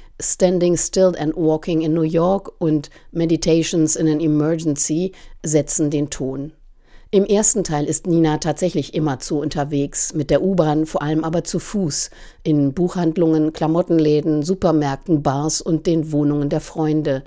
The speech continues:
mal flanierend, mal joggend bis zur nächsten Pause am Hudson mit Blick auf Staten Island. Strerowitz ruft detailliert die Szenerien im vorfrühlingshaften Manhattan auf, aber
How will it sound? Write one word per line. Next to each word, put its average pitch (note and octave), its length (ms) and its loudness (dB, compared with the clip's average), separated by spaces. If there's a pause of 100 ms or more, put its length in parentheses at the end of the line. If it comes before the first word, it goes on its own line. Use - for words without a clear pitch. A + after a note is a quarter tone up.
(380)
mal D3 320 0
flanierend, E3 800 0
mal D#3+ 240 0
joggend E3 500 0
bis - 200 -2
zur F3+ 100 0
nächsten D#3+ 400 -2
Pause D3 380 -6
am C#3 260 -8
Hudson D3+ 400 -2
mit C#3+ 180 -8
Blick D3+ 240 -6
auf D3+ 120 -4
Staten C#3 440 -6
Island. C3+ 540 -8 (800)
Strerowitz G#3+ 680 2
ruft G#3+ 240 0
detailliert G#3 540 2
die B2+ 80 -2
Szenerien D#3+ 640 0
im D3 180 -2
vorfrühlingshaften D#3 960 -2
Manhattan D#3+ 440 -2
auf, C#3+ 380 -4
aber C#3 340 -4